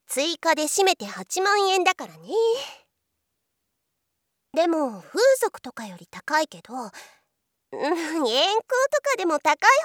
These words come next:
方かもだけど、妹と考えると安いよね。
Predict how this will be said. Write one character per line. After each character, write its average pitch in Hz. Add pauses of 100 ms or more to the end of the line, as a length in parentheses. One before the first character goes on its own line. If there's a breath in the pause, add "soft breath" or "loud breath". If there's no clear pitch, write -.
方 427
か 349
も 285
だ 220
け 190
ど、 214 (1500 soft breath)
妹 508
と -
考 269
え 262
る 226
と -
安 202
い 277
よ 180
ね。 220